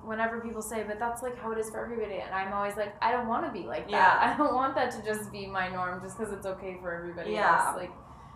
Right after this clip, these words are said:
Speaker 1: so I totally agree with
Speaker 2: Yeah,
Speaker 1: that.
Speaker 2: and I mean, I think the other one being, um, and I don't really know if it's a mantra, but <laughs> I kind of try to remind myself throughout the day, um, like,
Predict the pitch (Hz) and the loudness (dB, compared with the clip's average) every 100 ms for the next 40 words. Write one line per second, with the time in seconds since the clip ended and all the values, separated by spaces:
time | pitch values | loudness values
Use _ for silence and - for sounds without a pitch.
0 | - - 190 185 190 175 170 165 202 202 | -10 -2 0 0 -2 -2 -2 -2 -2 4
1 | 180 170 - - 208 208 208 196 196 208 | 6 8 4 0 -2 -2 -2 -4 -4 -6
2 | 196 175 175 175 170 170 160 160 160 160 | -4 -2 -2 0 -2 -2 -4 -8 -8 -8
3 | 151 156 - - - - - 170 170 165 | -10 -14 -18 -20 -20 -10 -2 0 2 0
4 | 156 151 - - - - - - - 175 | -2 -8 -10 -14 -20 -20 -20 -20 -14 -8
5 | 165 165 160 160 156 156 151 147 151 151 | -4 -4 -4 -6 -6 -6 -6 -8 -12 -6
6 | 151 160 165 160 175 156 131 - - - | -4 -4 -4 -6 -4 -4 -6 -8 -12 -14
7 | - - - - - - - - 208 220 | -14 -18 -20 -20 -20 -16 -14 0 4 8
8 | 233 226 190 - - - - - 208 202 | 8 6 0 -4 -14 -18 -20 -8 0 2
9 | 202 185 175 175 170 165 165 165 165 165 | 4 4 4 2 0 -2 2 2 0 -6
10 | 165 160 170 196 165 165 165 160 160 156 | -4 -4 -6 -8 -6 -4 -6 -8 -8 -8
11 | - 165 160 156 156 151 151 - - - | -6 -4 -2 -2 -4 -8 -12 -18 -20 -20
12 | - 170 165 - | -10 -8 -8 -10